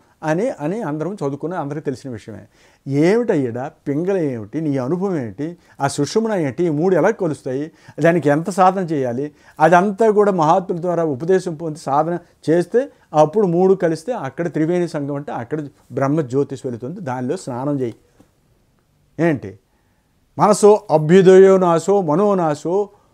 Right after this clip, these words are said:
మహోదయ అన్న. మహోదయం అంటే మనం ఏంటంటే సముద్ర స్నానం, ఓ కోట్ల మంది స్నానం చేస్తారు. మనసో ఉపయే-, ఉపాయ ఏకయేవాస్తి మనస్తస్య వినిగ్రహే మనసో అభ్యుదో నాశో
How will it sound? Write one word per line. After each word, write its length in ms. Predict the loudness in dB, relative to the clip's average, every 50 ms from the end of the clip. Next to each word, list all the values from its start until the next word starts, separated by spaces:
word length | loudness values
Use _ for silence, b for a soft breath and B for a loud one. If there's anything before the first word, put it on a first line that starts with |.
| b b _ -10
మహోదయ 640 | -8 -2 2 4 4 6 6 4 4 2 0 -2 -4
అన్న. 260 | -4 -6 -8 -8 -8
మహోదయం 460 | -6 -6 -2 0 0 0 0 0 -2
అంటే 320 | -4 -4 -4 -4 -4 -4 -6 b b b b b b
మనం 200 | -4 -4 -2 -2
ఏంటంటే 540 | -2 -4 -4 -4 -6 -4 -2 -2 -2 -2 -4
సముద్ర 360 | -6 -6 -4 -4 -4 -4 -6
స్నానం, 260 | -8 -8 -8 -6 -4
ఓ 640 | -2 0 2 2 2 2 2 0 0 -2 -2 -4 -4
కోట్ల 360 | -6 -4 -4 -4 -4 -4 -8
మంది 180 | -10 -10 -10 -12
స్నానం 300 | -12 -12 -10 -10 -8 -8
చేస్తారు. 420 | -8 -8 -10 -10 -12 -12 -12 -14 -16 b b b b b b -4
మనసో 640 | 0 0 2 0 0 0 2 4 4 4 4 0 -4 -12 -16 -14 -10 -6
ఉపయే-, 560 | -6 -4 0 2 4 6 8 10 10 8 6 4
ఉపాయ 480 | 0 -8 -4 0 2 4 6 6 6 6
ఏకయేవాస్తి 1120 | 6 6 6 4 4 4 4 6 8 8 8 8 6 6 4 4 2 2 0 0 0 -2 b b b b b b
మనస్తస్య 640 | -2 0 0 0 0 0 2 2 2 2 2 0 2
వినిగ్రహే 680 | 2 2 2 2 4 4 6 6 6 6 6 6 4 B B B B B B -2
మనసో 500 | 0 2 2 2 4 4 4 4 2 2 0
అభ్యుదో 520 | -2 2 4 6 8 8 8 6 4 4
నాశో 460 | 2 2 0 0 -2 -2 -4 -4 -4